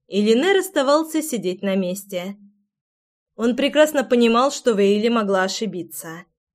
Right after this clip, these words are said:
Как в классификации монстра, так и в его бессмертии. Но оставлять девушек одних не хотелось. Тащить с собой тоже. Зачем они ему в библиотеке?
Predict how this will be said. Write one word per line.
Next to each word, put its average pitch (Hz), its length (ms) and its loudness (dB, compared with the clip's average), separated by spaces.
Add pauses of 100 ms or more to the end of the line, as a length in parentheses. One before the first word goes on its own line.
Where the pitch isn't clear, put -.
(260)
Как 233 260 -2
в - 60 -20
классификации 240 960 -2
монстра, 190 680 -6 (100)
так 381 180 -2
и 359 60 0
в 254 80 0
его 254 180 4
бессмертии. 180 960 -6 (800)
Но 277 160 2
оставлять 339 480 0
девушек 277 500 -4
одних 220 440 -2
не 226 100 -2
хотелось. 208 840 -8 (500)
Тащить 202 520 -4
с - 120 -10
собой 208 600 -2
тоже. 185 580 -6 (680)
Зачем 226 440 2
они 208 220 2
ему 247 200 2
в 247 40 -4
библиотеке? 202 880 -2